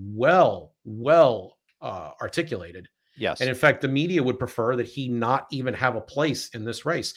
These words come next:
Speaker 1: They don't want him in the, in any kind of debates, and there are not going to be any debates on the Democratic side as of now. They've all been canceled. They don't want him.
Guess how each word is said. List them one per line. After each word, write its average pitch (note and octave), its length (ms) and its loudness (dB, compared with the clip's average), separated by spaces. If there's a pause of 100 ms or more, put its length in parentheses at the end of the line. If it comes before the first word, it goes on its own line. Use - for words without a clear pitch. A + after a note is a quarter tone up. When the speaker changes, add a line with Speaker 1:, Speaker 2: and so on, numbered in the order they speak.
(280)
Speaker 1:
They G#2+ 120 -2
don't A2+ 220 -4
want D#3+ 200 0
him D3 80 4
in C3+ 80 2
the, A2 260 -6
in A#2+ 140 -4
any C3 220 -2
kind C3 200 0
of G#2+ 60 -2
debates, G2 640 -8 (120)
and G2 120 -14
there G#2 100 -6
are D#3+ 240 8
not G2+ 160 0
going F#2 180 -8
to F2 60 -14
be F2+ 100 -10
any F2 140 -10
debates E2+ 380 -12
on E2+ 60 -12
the E2 60 -18
Democratic F2 420 -14
side E2+ 220 -10
as E2 200 -14
of E2 120 -20
now. E2 280 -14 (260)
They've A2+ 140 0
all D3 140 8
been C3+ 120 4
canceled. A#2+ 640 -6 (520)
They A2 180 0
don't C#3+ 340 2
want C#3+ 240 2
him. G#2+ 460 -6